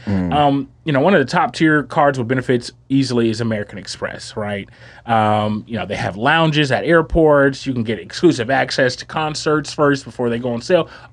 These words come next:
Speaker 2: all types of shit, right? Uh, I do like to touch on this. There is a difference between an American Express card and an American, or a card that has an American Express logo on it, right?
Speaker 1: Tell me about it.
Speaker 2: Um, so there are plenty of cards out here that have an American Express logo on it,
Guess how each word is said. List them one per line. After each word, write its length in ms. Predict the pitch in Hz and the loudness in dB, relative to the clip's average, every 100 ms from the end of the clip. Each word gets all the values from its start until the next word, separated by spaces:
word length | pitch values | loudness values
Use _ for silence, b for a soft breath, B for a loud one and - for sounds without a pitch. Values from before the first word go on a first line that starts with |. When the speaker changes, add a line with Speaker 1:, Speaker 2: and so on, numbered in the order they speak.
| - | 2
Speaker 2:
all 200 | 233 233 | 4 4
types 340 | 175 131 - | 2 -2 -4
of 60 | 101 | -8
shit, 280 | - 104 - | -4 -6 -2
right? 280 | 123 127 117 B B B B | 0 2 0 B B B B
Uh, 200 | 123 127 | 0 0
I 120 | - | 0
do 120 | 160 254 | 2 2
like 140 | 214 | 2
to 80 | 160 | 2
touch 200 | 185 170 | 0 2
on 80 | 160 | 2
this. 280 | 160 156 - - | 2 0 -10 -6
There 180 | 139 135 | 0 2
is 240 | 151 160 | 2 2
a 60 | 214 | 2
difference 540 | 185 175 165 165 165 | 2 2 2 -2 -2
between 540 | 135 135 143 135 123 117 - | -6 -4 -2 -2 -2 -6 -8
an 160 | 117 | -6
American 640 | 104 101 107 117 160 - 180 | -6 -6 -4 -2 -2 -4 -8
Express 540 | 180 - - 208 - | -8 -8 -2 -2 -4
card 480 | - 220 214 214 233 - b b b | -4 0 0 -2 -6 -20 b b b
and 160 | 127 | -2
an 120 | 123 110 | 0 0
American, 520 | 120 135 143 156 143 | 0 0 0 -2 -4
or 280 | 127 117 101 | 0 0 0
a 40 | 113 | -2
card 360 | - 175 170 | 2 4 4
that 100 | 151 | 0
has 260 | 135 139 127 | 0 0 0
an 80 | 117 | -2
American 380 | 117 120 123 | -2 -2 -4
Express 420 | 110 - 113 110 117 | -8 -6 -4 -4 -6
logo 640 | 104 110 120 107 95 - | -2 2 4 2 -2 -6
on 260 | - 87 | -10 -12
it, 140 | 78 - | -14 -12
right? 340 | 107 110 113 - | -4 0 0 -2
Speaker 1:
Tell 160 | 98 | 0
me 100 | 110 | 2
about 300 | 104 98 95 | 4 4 4
it. 120 | 82 - | 4 2
Speaker 2:
Um, 340 | 151 151 147 | 4 4 4
so 160 | 139 180 | 2 4
there 100 | 190 | 6
are 20 | 175 | 4
plenty 260 | - 294 370 | 4 4 6
of 40 | |
cards 280 | 233 320 175 | 4 4 4
out 120 | 160 | 4
here 200 | 165 156 | 4 6
that 160 | 143 131 | 4 4
have 200 | 160 165 | 0 2
an 60 | |
American 340 | 147 143 135 135 | 2 2 0 -4
Express 360 | - 139 123 | 0 0 0
logo 340 | 117 123 151 175 | 0 0 2 0
on 260 | 165 175 | 2 2
it, 200 | 180 180 | 2 -2